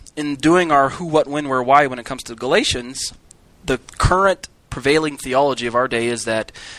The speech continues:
Galatians is addressing the need of, from a Jewish point of view, asking the Gentiles. It's okay if I use you guys as Gentiles in my little, okay.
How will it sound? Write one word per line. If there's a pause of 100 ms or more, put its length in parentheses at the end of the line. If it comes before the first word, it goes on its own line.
(140)
Galatians
is
addressing
the
need
of,
from
a
Jewish
point
of
view,
asking
the
Gentiles. (560)
It's
okay
if
I
use
you
guys
as
Gentiles
in
my
little,
okay.